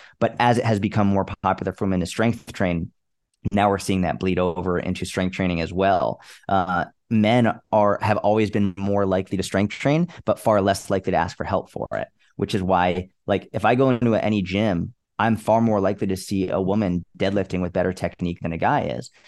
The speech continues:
for many reasons, not least of which that woman is probably more likely to ask someone for help to teach her how to do it properly, as opposed to the guy who's like, "I just saw a video and I'm gonna try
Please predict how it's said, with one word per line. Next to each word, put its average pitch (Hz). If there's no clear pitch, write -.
for 113
many 123
reasons, 98
not 101
least 98
of 101
which -
that 107
woman 127
is 90
probably 113
more 107
likely 107
to 104
ask 107
someone 110
for 101
help -
to 113
teach -
her 101
how 110
to 110
do 104
it 107
properly, 104
as 90
opposed 98
to -
the 107
guy 92
who's 104
like, 95
"I 107
just 98
saw 98
a 95
video 95
and 90
I'm 87
gonna 92
try 85